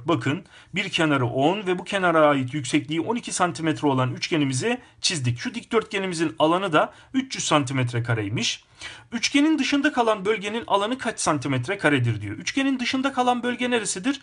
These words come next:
Şu taradığım bölgedir arkadaşlar. Şöyle tarayayım, daha iyi görün diye. Tamam mı?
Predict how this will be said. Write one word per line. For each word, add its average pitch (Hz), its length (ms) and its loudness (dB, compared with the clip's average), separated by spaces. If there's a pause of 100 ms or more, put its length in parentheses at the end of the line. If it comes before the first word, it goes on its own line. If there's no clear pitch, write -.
(280)
Şu - 160 -4
taradığım 220 440 2
bölgedir 143 360 4
arkadaşlar. 113 540 0
Şöyle 139 300 -2
tarayayım, 180 340 2 (380)
daha 160 220 6
iyi 147 200 -2
görün 139 340 4
diye. 110 360 -2 (240)
Tamam 180 320 4
mı? 117 180 -2